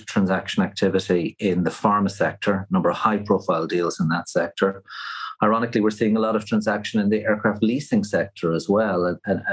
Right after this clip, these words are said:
an industry you would have thought has been severely impacted by global travel. But transaction activity is going on based on the fact that aircraft, air travel will come back. We are an island.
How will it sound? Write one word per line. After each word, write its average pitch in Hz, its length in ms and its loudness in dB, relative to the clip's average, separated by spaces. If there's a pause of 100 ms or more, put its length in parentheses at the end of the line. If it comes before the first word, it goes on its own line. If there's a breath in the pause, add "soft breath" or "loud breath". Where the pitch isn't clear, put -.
(200)
an 98 120 2
industry 98 440 0
you 101 200 4
would 110 160 2
have 107 180 -2
thought 104 320 0
has 104 160 -2
been 95 160 0
severely 107 720 2
impacted 113 600 0 (340 loud breath)
by 101 120 4
global 90 380 2
travel. 92 380 2
But - 180 0
transaction 120 560 0
activity 110 420 0
is 107 140 -2
going 101 360 2
on 110 380 0 (640)
based 139 380 -2
on 107 100 4
the 101 80 0
fact 110 480 -2
that 101 360 -2 (500)
aircraft, 107 760 0
air 123 200 2
travel 104 600 0
will 113 280 2
come 87 260 0
back. 92 420 -2 (240 soft breath)
We 107 220 2
are 113 220 2
an 95 100 0
island. 98 540 2